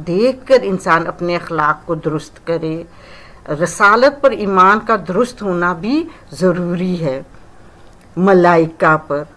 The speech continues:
ताकि हमारा अल्लाह ताला ने जब फरिश्तों के ज़रिए से अपना पैगाम पैगंबरों तक पहुंचाया है,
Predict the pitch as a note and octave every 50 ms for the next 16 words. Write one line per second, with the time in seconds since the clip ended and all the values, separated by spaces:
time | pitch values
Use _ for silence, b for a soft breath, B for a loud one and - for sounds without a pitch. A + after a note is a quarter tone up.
0 | _ - - _ - - - - - - - - G#3 F#3+ F#3 F#3+ - C4+ C4+ B3+
1 | A#3+ G#3 F#3+ F#3+ F3 F3 F3+ F3+ F3 - - F#3+ G3 G3 G3+ G3+ G#3 G#3 - G3
2 | F#3 F#3 G3 G3+ G#3 A3+ A#3 A3 G#3 G#3 G#3 - - F#3+ G3 G#3 - - - -
3 | D4+ D#4 D#4 D4+ C#4+ B3 F#3+ F#3+ F#3 E3+ F3+ F#3+ G3 F#3 F#3+ - G3 F3 E3+ E3+
4 | B B B B B - G#3+ G#3+ - A#3+ C4+ C#4 C4+ C4+ C4+ B3 A3 F#3 F#3 F3+
5 | F3+ F#3 F#3 - G3+ F#3 F#3 F#3 F3+ F#3 F3 F3 G#3 B3 C4+ C4 B3+ A#3 - -
6 | F#3+ F3 F3+ D#3 - E3+ D3+ D3+ D3+ D#3 E3 E3 E3+ F#3 E3 D#3 D#3+ D#3+